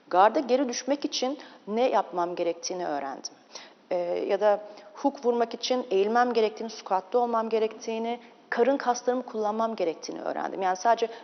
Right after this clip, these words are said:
görünen değil, görünmeyen, arkasında neler yattığını araştırıyorum.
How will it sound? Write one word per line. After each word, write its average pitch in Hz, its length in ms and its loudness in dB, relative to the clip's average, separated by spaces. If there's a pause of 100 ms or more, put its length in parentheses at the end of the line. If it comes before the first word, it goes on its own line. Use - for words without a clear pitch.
(160)
görünen 214 600 2
değil, 185 260 2 (240)
görünmeyen, 214 760 4
arkasında 240 540 0
neler 233 340 4
yattığını 226 640 0 (300)
araştırıyorum. - 680 -2